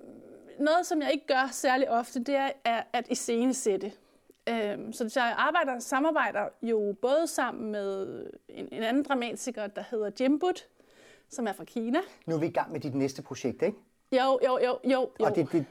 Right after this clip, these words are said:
Speaker 2: det vil jeg godt høre om her til
Speaker 1: Ja.
Speaker 2: allersidst. Hvornår, hvornår kan vi se dig på scenen eller bag scenen som dramatiker, instruktør og spiller næste gang?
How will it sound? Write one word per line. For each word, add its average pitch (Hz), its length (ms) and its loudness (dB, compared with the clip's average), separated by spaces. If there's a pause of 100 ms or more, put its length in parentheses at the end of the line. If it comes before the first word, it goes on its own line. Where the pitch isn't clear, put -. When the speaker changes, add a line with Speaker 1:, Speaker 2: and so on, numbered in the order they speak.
Speaker 2:
det 180 160 4
vil 180 60 6
jeg 160 80 6
godt 160 160 4
høre 175 140 4
om 170 140 0
her 170 120 4
til - 120 0
Speaker 1:
Ja. 139 60 0
Speaker 2:
allersidst. 233 420 0 (260)
Hvornår, 165 540 4
hvornår 160 440 2
kan 175 160 -6
vi 156 80 -4
se 156 240 -2
dig 135 320 4 (360)
på - 80 -2
scenen 185 460 0
eller 127 180 0
bag 165 280 2
scenen 165 340 -2
som 135 160 -4
dramatiker, 135 540 0
instruktør 135 500 -2
og 98 80 -6
spiller 127 380 2 (260)
næste 123 240 0
gang? - 160 -2